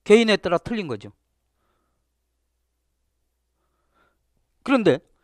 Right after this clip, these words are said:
계산 문제가, 계산, 이런, 뭐, 이런 부분이 아주 탁월한 날국인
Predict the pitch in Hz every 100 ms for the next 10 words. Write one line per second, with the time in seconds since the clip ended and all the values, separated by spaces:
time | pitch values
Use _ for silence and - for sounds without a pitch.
0 | _ _ _ _ - 220 254 294 311 269
1 | 226 165 120 101 - 196 262 339 330 240
2 | - 202 233 160 190 240 220 220 185 135
3 | - - 208 - 370 403 403 - - 320
4 | 320 277 175 104 _ _ _ _ _ _
5 | _ _ _ _ _ _ _ _ - 165
6 | 214 214 180 160 127